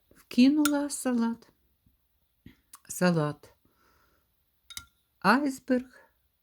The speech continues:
одеський кучерявий і так далі.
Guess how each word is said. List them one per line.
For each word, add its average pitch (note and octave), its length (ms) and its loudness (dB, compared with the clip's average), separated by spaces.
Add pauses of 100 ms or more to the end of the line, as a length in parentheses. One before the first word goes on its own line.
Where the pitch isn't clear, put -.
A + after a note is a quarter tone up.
(1300)
одеський D#3+ 500 0
кучерявий A3+ 1000 -4 (260)
і B3+ 100 -2
так C#3+ 340 -8
далі. C#3 420 -6